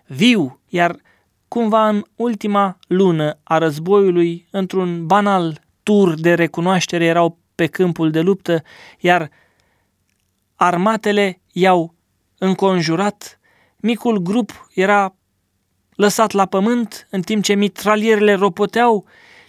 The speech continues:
Cinci dintre ei, împreună cu locotenentul, reușesc să se retragă la adăpost, însă al șaselea, rănit la picior,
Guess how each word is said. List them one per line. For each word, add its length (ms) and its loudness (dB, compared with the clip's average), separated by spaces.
Cinci 500 0
dintre 340 0
ei, 140 2
împreună 360 0
cu 120 -2
locotenentul, 760 0
reușesc 580 0
să 120 -10
se 140 -6
retragă 420 0
la 100 4
adăpost, 480 0
însă 240 -4
al 180 2
șaselea, 880 -2
rănit 640 -2
la 280 -2
picior, 600 0